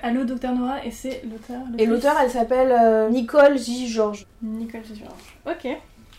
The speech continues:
Speaker 1: C'est quoi ta méthode de dessin ? Par exemple, tes premiers,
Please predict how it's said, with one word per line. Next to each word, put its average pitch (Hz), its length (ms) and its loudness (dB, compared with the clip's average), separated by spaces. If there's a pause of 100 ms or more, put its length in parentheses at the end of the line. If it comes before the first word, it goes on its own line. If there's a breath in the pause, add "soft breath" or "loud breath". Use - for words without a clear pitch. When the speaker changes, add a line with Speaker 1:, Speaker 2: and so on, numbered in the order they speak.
Speaker 1:
C'est - 120 -4
quoi 381 120 0
ta 277 100 0
méthode 226 380 0
de 233 80 -2
dessin ? 233 360 -6 (320)
Par 240 120 -4
exemple, 233 360 -4
tes 247 100 -4
premiers, 247 600 -2